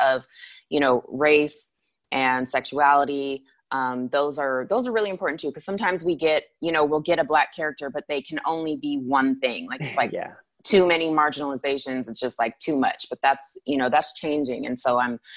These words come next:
Speaker 1: I'm happy to be able to contribute something to that.
Speaker 2: Mm-hmm. So I, I saw in your, <laughs> in your bio that you said you used to write a little bit of fan fiction and short stories, which you described
Speaker 1: Yeah.
Speaker 2: as hot, hot garbage, just the
Speaker 1: Yes.
Speaker 2: best.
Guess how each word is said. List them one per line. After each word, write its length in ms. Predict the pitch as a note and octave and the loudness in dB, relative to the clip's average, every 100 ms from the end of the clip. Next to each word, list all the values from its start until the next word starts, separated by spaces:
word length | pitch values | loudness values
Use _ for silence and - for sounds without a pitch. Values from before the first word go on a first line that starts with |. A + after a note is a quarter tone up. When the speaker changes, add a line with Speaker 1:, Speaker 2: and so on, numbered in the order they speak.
| - - - | -16 -4 2
Speaker 1:
I'm 140 | A#3+ | 4
happy 240 | B3 A3 | 4 0
to 80 | F#3+ | -2
be 100 | F#3+ | -2
able 140 | E3+ D#3 | -4 -6
to 80 | |
contribute 440 | - C#3+ C#3+ C3 - | -12 -12 -10 -8 -8
something 300 | C3+ C3 A#2+ | -8 -8 -10
to 120 | - | -6
that. 220 | B2 - - _ _ - | -4 -4 -6 _ _ -16
Speaker 2:
Mm-hmm. 260 | A#2+ A2 G#2+ - _ - _ - _ _ _ _ _ | -14 -12 -14 -18 _ -20 _ -20 _ _ _ _ _
So 600 | - - D#3 D3+ D3 - - _ _ _ D3+ | -6 4 6 8 6 0 -6 _ _ _ -2
I, 300 | D3 D3 C#3 | 0 2 0
I 60 | C3+ | -2
saw 440 | - C#3 C3+ C3+ | 4 6 8 6
in 460 | - B2 B2 A#2 A2+ | 4 -2 -4 -8 -6
your, 800 | A#2+ A#2 A2+ A2 G#2+ G#2+ - - _ _ _ D3+ | -2 -2 -2 -2 -4 -6 -8 -12 _ _ _ -10
<laughs> 280 | - - | -8 -8
in 120 | D#3 - | -10 -2
your 120 | D3+ | 0
bio 420 | - A#2 A#2 A2+ A2 | 2 2 2 0 -4
that 220 | - - B2+ | -6 -10 -10
you 100 | C3 | -4
said 220 | B2 A2+ | -2 0
you 60 | A#2+ | -2
used 160 | - | -2
to 80 | B2 | 0
write 100 | A#2 | 2
a 20 | |
little 100 | A#2+ | 2
bit 100 | A#2+ | 2
of 140 | A#2+ A#2+ - - | 0 -2 -8 0
fan 220 | B2 A#2+ | 0 0
fiction 540 | A#2 A#2 A#2+ B2 B2+ - - | -2 -2 -2 -4 -10 -12 -8
and 180 | B2 - | -8 -4
short 240 | B2 A#2+ | -4 -2
stories, 440 | A#2 A2 A2 A#2 - _ - - | -2 -2 -2 -6 -12 _ -20 -8
which 80 | |
you 60 | B2 | -2
described 360 | B2+ - B2+ B2 | -2 0 6 6
Speaker 1:
Yeah. 60 | |
Speaker 2:
as 80 | - | 6
hot, 240 | C3+ B2+ - - | 4 2 0 -8
hot 240 | - C#3 C3+ | 0 2 4
garbage, 480 | A#2+ A#2 A#2+ - - | 2 2 0 -2 -4
just 200 | C3 - | -4 2
the 100 | F#3+ | 6
Speaker 1:
Yes. 240 | G3+ E3+ | 8 6
Speaker 2:
best. 100 | - | 2